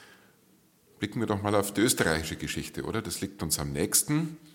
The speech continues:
In den neunziger Jahren sind sehr viele Menschen aus dem ehemaligen Jugoslawien gekommen, auch als Kriegsflüchtlinge. Nun hatten die verschiedene Vorteile. Das Land liegt nicht so weit weg. Ähm,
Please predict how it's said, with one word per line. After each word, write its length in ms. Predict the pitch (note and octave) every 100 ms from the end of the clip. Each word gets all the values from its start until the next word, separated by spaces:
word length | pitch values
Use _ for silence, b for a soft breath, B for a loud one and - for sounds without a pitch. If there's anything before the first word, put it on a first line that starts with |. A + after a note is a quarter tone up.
| B B B B B
In 120 | - F2+
den 80 |
neunziger 400 | E2 F#2 - -
Jahren 280 | F#2 C#2+ F#2+
sind 180 | A2+ G#2
sehr 180 | - F#2+
viele 200 | F2+ E2+
Menschen 420 | D2 F2 - G2
aus 380 | - C#2 E2 -
dem 180 | E2 -
ehemaligen 540 | D#2+ D2+ D2+ D#2 D#2+
Jugoslawien 560 | C#2+ D2+ - B1 E2+ A2
gekommen, 380 | A2 - B2
auch 220 | - D#2 F2
als 160 | F2
Kriegsflüchtlinge. 720 | - F#2+ - C#2 - A#1+ A#1+ - _ _ _ _ _ _ _ _ - B B B B B B B B B B _ _ - -
Nun 200 | A2+ A2
hatten 260 | A2 A#2+
die 260 | G#2 G2+ G2
verschiedene 440 | F2+ F2+ G2 F2+
Vorteile. 540 | F2 D#2 D#2 C#2+ A#1 G#1 - - _ -
Das 160 | - E2+
Land 240 | E2 D#2+
liegt 180 | D#2 D2+
nicht 160 | C#2+ -
so 120 | -
weit 160 | G#1 -
weg. 460 | B2 - - - - _ - -
Ähm, 240 | E2 D2